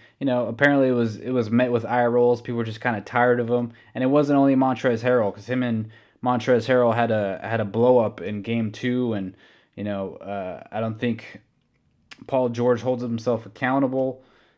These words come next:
and he just thinks he's a, a better player than he is. And then at the post-game, game conference, he, he said that he felt like this year wasn't, um, a championship or bust season. Like, are you kidding me?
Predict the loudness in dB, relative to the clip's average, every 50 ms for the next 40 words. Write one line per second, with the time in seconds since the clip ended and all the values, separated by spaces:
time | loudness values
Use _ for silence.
0 | _ _ -12 -8 -6 -6 -6 -6 -6 -6 -6 -8 -10 -8 -6 -6 -6 -6 -6 -6
1 | -6 -6 -4 -4 -4 -4 -4 -4 -6 -8 -10 -10 -10 -6 -4 -2 -2 -2 -4 -4
2 | -2 0 0 0 0 0 -2 -2 0 2 2 2 2 0 0 0 2 0 0 0
3 | -2 -4 -6 -6 -2 0 0 0 0 -2 -8 -4 0 0 2 2 0 -4 -8 -4
4 | -2 -2 -2 -2 -2 0 0 0 0 0 -2 -2 -2 -6 -12 -20 -20 -20 _ _
5 | _ -12 -10 -8 -10 -8 -4 -4 -4 -4 0 2 4 4 4 4 2 0 4 4
6 | 4 4 2 -2 -8 -14 -6 -4 -2 -2 -2 0 2 2 4 4 4 4 2 0
7 | -2 -4 -2 0 0 0 -2 -2 0 2 2 2 4 4 2 2 4 4 2 2
8 | 2 -2 -8 -20 -20 _ _ _ _ 0 2 2 2 2 0 -2 -2 -2 0 2
9 | 2 4 2 2 2 0 0 2 2 0 0 2 2 2 2 2 0 -2 -2 -2
10 | 0 0 -2 -4 -4 -2 -4 -4 -2 -2 -2 -2 -2 -4 -2 -2 0 2 2 2
11 | 2 0 -2 -4